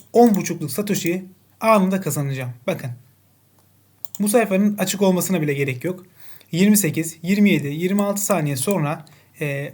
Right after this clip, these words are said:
on buçuk Satoshi'min gördüğünüz gibi şuraya ekleneceği, ekleniyor olacak.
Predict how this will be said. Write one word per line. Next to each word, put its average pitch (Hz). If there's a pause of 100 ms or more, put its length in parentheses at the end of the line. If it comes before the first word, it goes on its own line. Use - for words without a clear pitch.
(120)
on 208
buçuk 156
Satoshi'min 170 (160)
gördüğünüz 185
gibi 156
şuraya 196
ekleneceği, 175
ekleniyor 185
olacak. 143